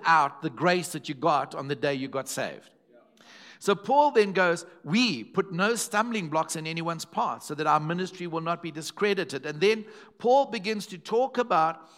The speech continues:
the genuineness of their apostleship in the rest of the chapter. Is that okay? He talked about,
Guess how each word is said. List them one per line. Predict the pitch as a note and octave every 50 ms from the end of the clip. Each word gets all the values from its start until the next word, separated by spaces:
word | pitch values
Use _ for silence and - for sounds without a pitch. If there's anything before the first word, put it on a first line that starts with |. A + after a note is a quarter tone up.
| - - - _ -
the | C#3+ D3 E3+
genuineness | D3 B2 A2+ B2+ D#3+ G3+ A#3 B3 A#3+ A#3+ A3 F#3+ D#3+ D3+ C#3 C3+ C#3+ D#3 - -
of | - D3+ D3+ C3+ B2
their | B2 D#3 D#3 D3+
apostleship | D3 D3+ - - D#3 D3+ - D3 C3 A2 - - G2+ - - _ _ _ _ _ _ _ -
in | D#3 D3+
the | D3 C#3
rest | C3 D3+ D3+ C#3+ - -
of | C#3 A#2+
the | C3+ A#2+
chapter. | - - D3 B2+ - - B2
Is | G#2 G#2+
that | D3 D#3+
okay? | E3+ D#3+ - - D#3+ F#3+ C#4 - - _ _ _ - - - - - - _
He | - E3+ E3
talked | - G#3 G#3+ G#3+ G#3+ -
about, | G#3+ F3 F3 F3 E3+ E3+ E3 - -